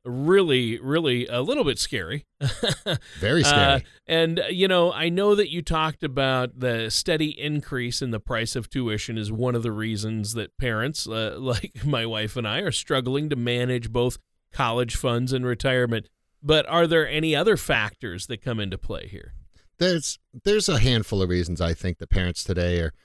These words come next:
Speaker 2: having a hard time striking that balance between tuition and retirement. One, I mean, think about it. More and more, we as parents, we just want to do absolutely everything we can for our kids. M-, I think there's a slightly different mentality with, than when I look back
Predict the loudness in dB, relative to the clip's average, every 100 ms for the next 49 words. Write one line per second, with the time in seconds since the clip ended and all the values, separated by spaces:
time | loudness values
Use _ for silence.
0 | _ _ -4 -2 0 0 0 0 -2 -2
1 | -4 -4 -4 -6 -6 -6 -6 -6 -6 -8
2 | -4 -2 -2 -2 -4 -4 -6 -8 -8 -8
3 | -4 -4 -4 -10 _ -20 _ -4 -2 0
4 | -2 -8 -8 -2 0 0 0 -2 -4 _
5 | _ _ _ _ -2 2 2 2 2 0
6 | 0 0 0 2 4 2 -2 -8 -8 -6
7 | -4 -2 0 -2 -4 -4 -4 -2 -4 -4
8 | -2 -2 -2 -4 -6 -6 -8 -10 -12 -12
9 | -14 -14 -12 -12 -12 -20 _ _ _ _
10 | -8 -8 -6 -6 -2 -2 0 0 0 0
11 | 0 2 0 0 -2 0 0 0 0 0
12 | 0 2 2 2 0 -2 -2 -2 -2 -2
13 | -2 -2 -2 -4 -4